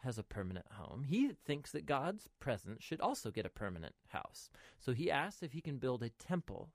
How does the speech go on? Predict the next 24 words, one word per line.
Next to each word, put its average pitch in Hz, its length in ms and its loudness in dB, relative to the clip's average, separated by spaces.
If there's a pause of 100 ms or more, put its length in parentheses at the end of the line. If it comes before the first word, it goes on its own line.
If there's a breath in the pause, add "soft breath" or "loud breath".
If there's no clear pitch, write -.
for 113 100 -2
the 104 120 -4
God 90 260 -2
of 92 100 -6
Israel. - 480 -10 (220)
But 156 80 2
God 247 180 6
says 262 220 2
to 240 80 2
David, 143 400 4 (400)
"Thank 330 180 2
you 107 220 -2 (160)
for 117 80 -2
that 50 220 -4 (100)
thought, 123 320 4
but - 120 6
actually 214 360 6
I'm 185 160 2
going 196 180 4
to 180 60 2
build 139 400 4
you 135 460 4 (100)
a 104 80 2
house, 95 560 -2